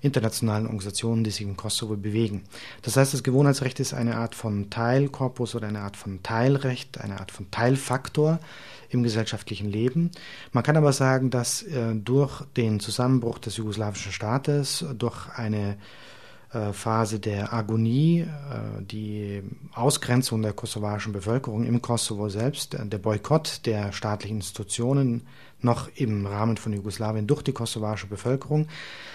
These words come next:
zu einer Rückkehr von gewohnheitsrechtlichen Vorstellungen geführt hat. Und man könnte das eigentlich damit beschreiben, dass Gewohnheitsrecht in der Regel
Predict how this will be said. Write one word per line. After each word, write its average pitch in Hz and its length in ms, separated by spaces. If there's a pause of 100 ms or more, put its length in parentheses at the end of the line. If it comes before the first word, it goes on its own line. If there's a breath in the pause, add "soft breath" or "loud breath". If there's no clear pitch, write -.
(140 loud breath)
zu - 140
einer 123 320 (180)
Rückkehr 123 560
von 117 400
gewohnheitsrechtlichen 110 920
Vorstellungen 104 720
geführt 139 400
hat. 156 180 (440 loud breath)
Und 123 100
man 120 100
könnte 135 260
das 123 160
eigentlich 120 340
damit 120 280
beschreiben, 113 400
dass - 260 (300 loud breath)
Gewohnheitsrecht 113 1040
in 117 200
der 107 140
Regel 120 360